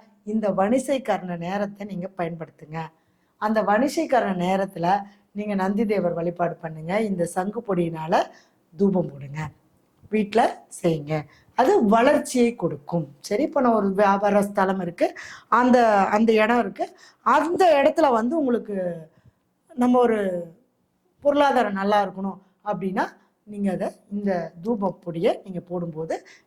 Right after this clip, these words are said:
கண்டிப்பா உங்களுக்கு அந்த இடத்துல பாசிட்டிவான எனர்ஜி கண்டிப்பா, கண்டிப்பா கிடைக்கும். சரிங்களா? அதே மாதிரி பாத்தீங்கன்னா இந்த வியாபாரம், பணம் இது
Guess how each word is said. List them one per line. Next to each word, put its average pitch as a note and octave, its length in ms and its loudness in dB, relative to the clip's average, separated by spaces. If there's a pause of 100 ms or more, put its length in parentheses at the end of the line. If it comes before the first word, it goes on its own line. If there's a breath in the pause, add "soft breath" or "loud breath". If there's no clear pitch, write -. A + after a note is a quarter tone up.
(100)
கண்டிப்பா A#3+ 400 0
உங்களுக்கு F3+ 300 -6
அந்த E3 140 -8
இடத்துல D#3+ 240 -6 (380 soft breath)
பாசிட்டிவான F3+ 680 -2
எனர்ஜி E3 320 -2 (380 loud breath)
கண்டிப்பா, G#3+ 440 0 (200)
கண்டிப்பா G#3+ 360 4 (120)
கிடைக்கும். F3 360 -2 (100)
சரிங்களா? F3 360 0 (440 loud breath)
அதே C#4+ 160 4 (100)
மாதிரி B3 200 4
பாத்தீங்கன்னா F#3+ 380 -2
இந்த G#3+ 120 -6 (160)
வியாபாரம், G#3 580 -2 (380)
பணம் G3+ 280 -6 (480 loud breath)
இது C4+ 140 0